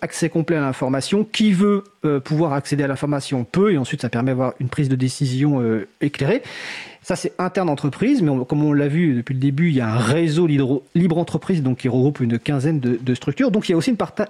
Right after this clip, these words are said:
euh, une transparence, euh, intra-réseau, quelque part. Euh, alors, quel type d'informations sont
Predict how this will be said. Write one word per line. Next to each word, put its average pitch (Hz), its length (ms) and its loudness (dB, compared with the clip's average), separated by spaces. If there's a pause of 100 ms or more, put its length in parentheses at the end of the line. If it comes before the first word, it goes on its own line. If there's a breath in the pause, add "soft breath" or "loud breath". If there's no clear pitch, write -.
euh, 139 200 -2
une 135 280 2
transparence, 170 720 -2
euh, 143 160 2 (120)
intra-réseau, 190 600 0
quelque 135 240 -2
part. 120 260 -4 (640 loud breath)
Euh, 123 260 0
alors, 117 200 -4
quel 240 200 -4
type 302 200 0
d'informations 170 520 0
sont 143 300 0